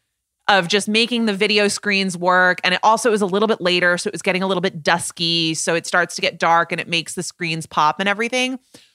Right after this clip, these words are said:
was so, so, so stark where, like, the beginning of Charlie, it was just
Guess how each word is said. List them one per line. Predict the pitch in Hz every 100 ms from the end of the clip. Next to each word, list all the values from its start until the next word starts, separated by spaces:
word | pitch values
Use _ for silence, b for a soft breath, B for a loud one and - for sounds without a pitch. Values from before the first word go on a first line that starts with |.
| b
was | 196 180
so, | - - 202 202
so, | 190 202 180
so | 175 190 170
stark | 165 - - 151 165 208 -
where, | 190 175
like, | 170 160 - - _ _ _ _
the | 202
beginning | 185 196 262 262 190
of | 151
Charlie, | - 143 151 151 185 202 -
it | 143
was | 160 147
just | 160 147 151 - - -